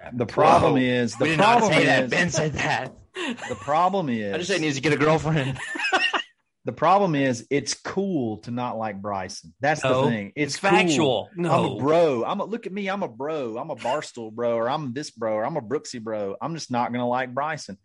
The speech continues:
Speaker 3: No,
Speaker 1: The
Speaker 3: I didn't
Speaker 1: fact
Speaker 3: say I was
Speaker 1: is,
Speaker 3: a Brooksy bro.
Speaker 1: Bryson moves the needle, and he learned this week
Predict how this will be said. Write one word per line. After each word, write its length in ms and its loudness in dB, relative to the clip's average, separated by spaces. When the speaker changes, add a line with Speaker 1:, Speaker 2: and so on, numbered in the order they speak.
Speaker 3:
No, 120 0
Speaker 1:
The 60 6
Speaker 3:
I 100 6
didn't 160 6
Speaker 1:
fact 180 4
Speaker 3:
say 60 4
I 20 4
was 120 6
Speaker 1:
is, 140 4
Speaker 3:
a 40 -8
Brooksy 440 0
bro. 200 -2
Speaker 1:
Bryson 760 2
moves 680 0
the 200 -2
needle, 720 -2
and 160 -6
he 160 -4
learned 560 -4
this 320 -6
week 480 -8